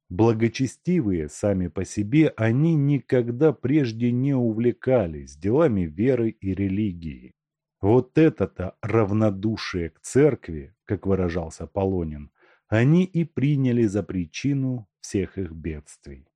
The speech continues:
Назначен был день присоединения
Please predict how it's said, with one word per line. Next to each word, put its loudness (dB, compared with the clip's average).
Назначен 2
был 2
день 0
присоединения -2